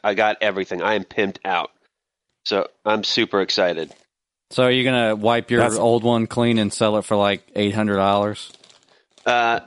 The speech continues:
Speaker 1: no, actually, Lauren's gonna use that for, like, her little home computer, or we'll have that as a, as a backup, 'cause we have so many pictures of Piper that are on our computers,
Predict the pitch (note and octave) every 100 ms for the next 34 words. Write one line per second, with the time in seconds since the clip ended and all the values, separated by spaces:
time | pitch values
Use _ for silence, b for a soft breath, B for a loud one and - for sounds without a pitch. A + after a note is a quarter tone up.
0 | - B2 C3 C3+ A#2 A#2+ - A#2+ A2+ A#2
1 | A2+ - G2 F#2 F#2 F#2 F#2+ F#2+ - G#2
2 | F#2 - F#2+ F#2 - F#2+ F#2+ F2+ F2+ G2
3 | F#2+ G2+ - A2+ A2+ F2+ F#2+ G#2+ A2 G#2+
4 | A2+ G2 G2+ - F#2+ G2+ F#2 - G2 F#2+
5 | F#2 F#2+ - F2+ - G#2 B2+ C3 B2+ G2
6 | B B - - G#2+ A2 A#2+ A2+ G#2 -
7 | - G#2 - A2+ A2 - G#2+ F#2 F2+ -
8 | G2 - A2+ A2 B B _ - G2 F#2
9 | F#2+ F#2+ G2 G2 - F#2+ G2+ G2+ A2 A2